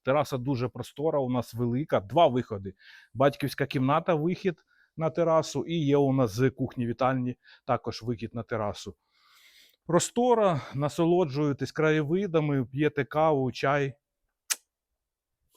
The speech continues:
Ну і будинок має у нас сам сто сорок п'ять квадратних метрів, зроблений ремонт в світлих тонах. Є у нас,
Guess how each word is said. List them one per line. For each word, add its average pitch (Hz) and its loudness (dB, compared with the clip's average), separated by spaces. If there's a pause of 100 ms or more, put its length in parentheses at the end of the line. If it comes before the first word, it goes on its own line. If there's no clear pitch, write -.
(140)
Ну 285 4
і 311 -2
будинок 247 -2
має 180 -2
у 156 -2
нас 151 -4
сам 143 -2
сто - -2
сорок 175 -2
п'ять 165 0
квадратних 156 -2
метрів, 208 0
зроблений 156 2
ремонт 175 2
в - -8
світлих 208 0
тонах. 170 -2 (320)
Є 180 4
у 175 4
нас, 147 -2